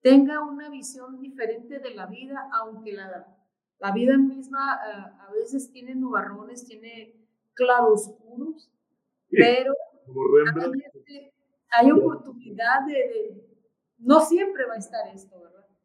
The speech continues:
Speaker 2: No, no, no va a estar siempre.
Speaker 1: Ujú.
Speaker 2: Es un, un tiempo.
Speaker 1: Es un tiempo.
Speaker 2: Es un tiempo. Y va a ser diferente. Por eso, el nuevo normal, no hay nuevo normal.
Speaker 1: Ujú.
Speaker 2: ¿Sí?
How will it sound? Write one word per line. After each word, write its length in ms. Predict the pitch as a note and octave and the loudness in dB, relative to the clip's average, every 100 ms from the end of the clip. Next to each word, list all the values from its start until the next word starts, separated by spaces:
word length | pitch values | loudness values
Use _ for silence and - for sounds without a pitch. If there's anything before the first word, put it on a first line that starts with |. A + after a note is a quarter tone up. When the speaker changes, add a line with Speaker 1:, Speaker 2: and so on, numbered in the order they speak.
| _ _ _ - | _ _ _ -4
Speaker 2:
No, 400 | A#2 B2+ D3 - _ _ _ _ _ - | 4 6 4 -2 _ _ _ _ _ -8
no, 260 | A2 C#3 C#3 | 0 0 0
no 160 | B2+ | -10
va 60 | C#3+ | -12
a 40 | |
estar 240 | C#3+ D3 - | -14 -18 -20
siempre. 460 | - D3 F3+ _ _ _ _ _ | -18 -18 -18 _ _ _ _ _
Speaker 1:
Ujú. 340 | G#3 F#3+ G3 G#3+ | -8 -6 -6 0
Speaker 2:
Es 160 | D3 - | 0 0
un, 200 | - - - | -14 -18 -8
un 280 | E3 F3 - | -6 -6 -6
tiempo. 600 | G3 G3 F#3+ A2+ - _ _ _ _ - | -2 -2 -4 -14 -16 _ _ _ _ 2
Speaker 1:
Es 220 | A3+ A3+ | 2 4
un 200 | B3+ A#3+ | 0 -4
tiempo. 360 | A3 F#3 F3 - _ _ _ - | -8 -12 -12 -20 _ _ _ -18
Speaker 2:
Es 120 | - | -10
un 140 | C#3 - | -8 -6
tiempo. 440 | C3 D3 - - _ _ _ _ _ - | -2 -2 -4 -18 _ _ _ _ _ -4
Y 100 | A2 | 4
va 120 | A#2+ | 4
a 40 | B2+ | 4
ser 180 | C#3+ | 0
diferente. 640 | C#3 - A#2 B2 C#3 C#3+ G2 | -4 -10 -4 -4 -6 -14 -18
Por 160 | A#2 B2+ | -8 -6
eso, 380 | B2 C3+ G2+ _ _ - | -4 -4 -6 _ _ -4
el 140 | A#2+ | -4
nuevo 360 | B2 D3 D3+ D3+ | 0 0 0 -6
normal, 540 | C3 G#2+ A2+ B2+ C3+ B2 | -8 -10 -12 -12 -12 -16
no 80 | |
hay 100 | C#3 D3 | -14 -14
nuevo 320 | C#3+ D3 C#3+ | -14 -14 -14
normal. 560 | A2+ G2 G#2+ B2 - _ _ _ _ _ | -16 -16 -14 -14 -16 _ _ _ _ _
Speaker 1:
Ujú. 280 | G#3 G3 | -14 -10
Speaker 2:
¿Sí? 100 | F#3+ | -12